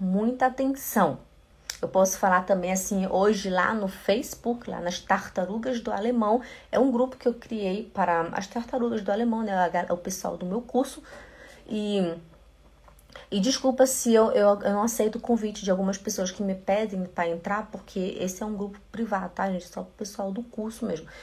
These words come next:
Então, eu passei um exercício pras meninas hoje, né? Uma tarefa pra elas fazerem. Então, eu posso falar pras meninas, eu falo assim, meninas, pass auf, hein? É, für diese Aufgabe musst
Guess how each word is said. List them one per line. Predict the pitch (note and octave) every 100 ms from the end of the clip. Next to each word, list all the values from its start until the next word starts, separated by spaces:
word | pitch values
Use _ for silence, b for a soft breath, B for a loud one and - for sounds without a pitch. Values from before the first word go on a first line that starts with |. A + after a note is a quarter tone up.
| B B B
Então, | A3 A3+ B3+ -
eu | C#4+
passei | F4+ F4+ C4 A3+
um | A#3+
exercício | A#3+ B3+ A#3 - -
pras | A3 A3+
meninas | A#3+ A3+ A3 A3+ G3
hoje, | G#3+ D#3+ C#3+
né? | E3
Uma | F3 F3+
tarefa | - F3 E3+ -
pra | F3+
elas | F#3 -
fazerem. | - A3+ A3 F#3 C3+ C3+ B B
Então, | A3+ A3+
eu | F3
posso | - F#3
falar | - F#3+ F#3+
pras | G#3+ A3
meninas, | C#4 C4+
eu | F#3+
falo | - F3
assim, | F3+ G3
meninas, | F#3 A#3 B3+ D#3 D#3 B B B B -
pass | G3 F#3+
auf, | A#3+ A3 - -
hein? | F3 B3 - - _ - B B -
É, | F3+ F3
für | F3 G#3
diese | E3 C4+ D#4
Aufgabe | C#4 A3+ - - A3+ C#4 G3 E3+
musst | G3+ G3+ A#3+